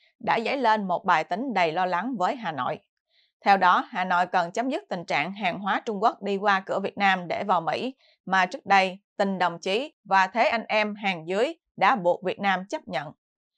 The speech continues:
Bên cạnh đó, Hà Nội cần được Mỹ chấp nhận là một nền kinh tế thị trường.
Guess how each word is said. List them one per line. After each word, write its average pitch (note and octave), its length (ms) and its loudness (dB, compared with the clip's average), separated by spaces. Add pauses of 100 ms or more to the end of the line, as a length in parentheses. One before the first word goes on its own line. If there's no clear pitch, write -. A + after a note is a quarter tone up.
(260)
Bên G3+ 260 4
cạnh F3+ 200 -2
đó, F#3+ 360 2
Hà G#3 160 0
Nội F#3+ 220 2
cần F#3 240 -2
được F3+ 200 -4
Mỹ F3 200 -2
chấp G4 200 -6
nhận F#3 320 -2
là F#3+ 120 0
một F3+ 240 -2
nền F3+ 260 -2
kinh A3+ 220 -4
tế G3+ 200 2
thị D3+ 200 -8
trường. - 220 -8